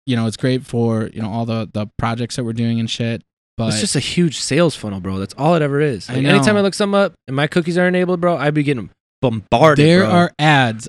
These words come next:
Speaker 1: on regular video. You post a video to Facebook and someone else watches it, there's a fucking ad in
Speaker 2: Yeah.
Speaker 1: the middle of the, and it's not even strategic. Like, YouTube has the, the, the sense to strategically place their ads.
Speaker 2: And they'll notify you when it's gonna come up too. Like, and it
Speaker 1: Exactly.
Speaker 2: but now, now it just give you, like, a little ten-second warning, like, "Hey, there's an
Speaker 1: Facebook
Speaker 2: ad starting."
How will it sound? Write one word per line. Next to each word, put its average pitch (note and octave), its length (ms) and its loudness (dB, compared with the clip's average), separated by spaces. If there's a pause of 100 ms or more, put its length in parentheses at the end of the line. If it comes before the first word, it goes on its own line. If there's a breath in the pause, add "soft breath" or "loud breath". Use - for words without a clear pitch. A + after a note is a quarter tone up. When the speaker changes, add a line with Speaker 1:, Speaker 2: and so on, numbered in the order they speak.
Speaker 1:
on A#2+ 280 0
regular D#3+ 560 0
video. D3+ 280 2
You G3 220 6
post A#3 340 0
a C4 60 4
video F#3+ 400 2
to D#3 160 -2
Facebook C#3 560 0
and A2+ 100 -4
someone D3 280 0
else F3 240 0
watches G#3 360 0
it, A3+ 160 0
there's D#3 200 2
a C3+ 60 0 (140)
fucking G#3+ 360 -2
ad E3 260 0
in D3 60 0
Speaker 2:
Yeah. C#3 80 2
Speaker 1:
the B2+ 60 2
middle C#3 340 0
of C3+ 160 -2
the, C3 120 -4 (220 loud breath)
and G#3+ 140 6
it's - 120 0
not C4 160 4
even C4 120 0
strategic. E3 560 -2
Like, C#3+ 160 0
YouTube G#3+ 320 2
has A#3 240 4
the, E3+ 260 0
the, C#3+ 460 0
the C3 80 0
sense D#3 500 0 (240 loud breath)
to F3+ 120 2
strategically F#3+ 880 0
place D3+ 420 -2
their D#3+ 220 -2
ads. C3 380 -2
Speaker 2:
And A3 100 4
they'll B3 100 6
notify F#3 400 4
you D3+ 120 4
when C#3+ 160 0
it's C3+ 100 -6
gonna B2+ 140 -2
come C3+ 180 -2
up A#2+ 140 -2
too. B2 200 0
Like, G#2+ 40 -2
and A#2 80 -2
it - 40 4
Speaker 1:
Exactly. A#2+ 540 0
Speaker 2:
but C3+ 140 -8
now, D#3 220 0
now D#3 300 0
it D3 40 -2
just B2+ 200 -4
give C#3+ 120 -2
you, C#3 80 0
like, A#2+ 160 -2
a A#2 60 -4
little A2+ 180 -2
ten-second A2+ 400 -4
warning, A2 180 -4
like, F#2+ 140 -10
"Hey, - 160 2
there's C#3 220 4
an B2+ 60 0
Speaker 1:
Facebook B2+ 40 2
Speaker 2:
ad C#3+ 160 0
starting." A2 320 -4